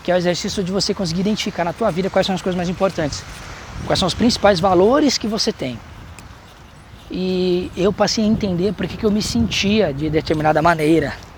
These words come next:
Só pra gente entender, os nossos valores são, eu gosto da, da explicação do Mário Sérgio Cortella.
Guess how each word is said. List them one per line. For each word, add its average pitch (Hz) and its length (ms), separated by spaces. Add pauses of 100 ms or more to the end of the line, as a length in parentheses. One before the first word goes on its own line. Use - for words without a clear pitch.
(380)
Só - 120
pra 269 100
gente 233 220
entender, 170 300
os 196 100
nossos 190 320
valores 170 680 (380)
são, 185 680 (520)
eu 220 100
gosto 175 300
da, 165 400 (880)
da 151 160
explicação 170 480
do 160 100
Mário 170 260
Sérgio 165 300
Cortella. 156 560